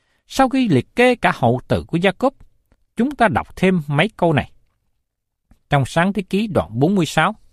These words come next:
câu hai mươi sáu. Các người đi đến xứ Ai-cập với Jacob, tức là các người do nơi Jacob sanh, nếu không kể các nàng dâu,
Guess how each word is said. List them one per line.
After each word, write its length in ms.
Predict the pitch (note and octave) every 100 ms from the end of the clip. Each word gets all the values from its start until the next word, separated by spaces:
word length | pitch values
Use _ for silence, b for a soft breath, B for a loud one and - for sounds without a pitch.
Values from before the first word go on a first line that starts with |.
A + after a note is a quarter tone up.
| _ _
câu 160 | - C3+
hai 220 | C3+ C3+
mươi 140 | A#2
sáu. 280 | G#2 A#2+ C#3 - _ _ _ _ _ _ _ _ _ _ _ _ _ _ _ _ _ _
Các 140 | D4+ D#4+
người 440 | F3+ E3+ D#3+ C#3 A#2 _ -
đi 180 | A3+ A#3+
đến 200 | A#3+ C4+
xứ 160 | C#4 C4+
Ai-cập 520 | G#3+ C4 - G#3+ G#3 F#3
với 120 | A#3
Jacob, 380 | A3+ G#3+ - C#4 - - _ _ -
tức 120 | D#4+
là 400 | G3+ F3 C#3 F2 - _ _ _
các 220 | D4 -
người 400 | D#3 D#3+ D#3+ A2+ - _ _ _
do 280 | B2 D#3 G#3+
nơi 240 | G3+ G#3+
Jacob 480 | G3+ F#3+ G#3+ F#3+ C4+ -
sanh, 200 | A3 G3+ - _ _ _
nếu 300 | G#2 A#2+ A3
không 260 | - A3+ G#3
kể 220 | - G#2+
các 240 | - A#3
nàng 280 | D3 A2 F2
dâu, 220 | D#3 G3